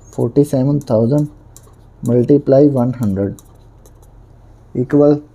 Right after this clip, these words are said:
ये रह गया टू decimal five multiply total amount। इनको multiply कर देंगे,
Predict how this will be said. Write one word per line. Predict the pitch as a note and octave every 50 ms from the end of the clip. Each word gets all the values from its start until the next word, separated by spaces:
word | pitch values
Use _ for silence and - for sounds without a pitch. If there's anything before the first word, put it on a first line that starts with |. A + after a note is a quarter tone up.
| _ - - -
ये | - A#2
रह | C3 C#3 C#3
गया | C3+ D3 D3
टू | D3 - C#3 C#3+ D3 D3+ D3 D3 B2+
decimal | A2 A#2+ A#2+ A#2 - - D3 D3+ D3+ D3
five | D3 - - - G2 F#2 G2 G2+ G#2 G#2 G#2+ - - - _ - - - - _ - - - - - -
multiply | - A2 A#2 A#2+ A#2 C3+ C3+ C#3 - A#2+ A#2+ B2+ C3+ C3 C3 -
total | - A2 G#2+ A2 G#2 G#2+ - C#3 C#3+ D3 D3 D3+ - - -
amount। | A#2+ G#2 G2+ G2 F#2+ G2 G2+ G2+ G#2 - - - - - - - _ - - - - - - - - - - - - _ _ - - - - - _ - - - _ _ - - - - - - - - - - - - - - - - _ _ - - _ _ - - - - - - - - - _ _ - - - - - _ - - - - - - - _ - - - _ _ _ -
इनको | - C#3 D3 D3 F3 E3+
multiply | E3 D#3 D3 D3 E3 E3+ E3+ F3 D#3+ D#3+ D#3
कर | D#3 C#3+ B2+ A#2
देंगे, | A2+ A#2 B2 B2 B2 A#2+ B2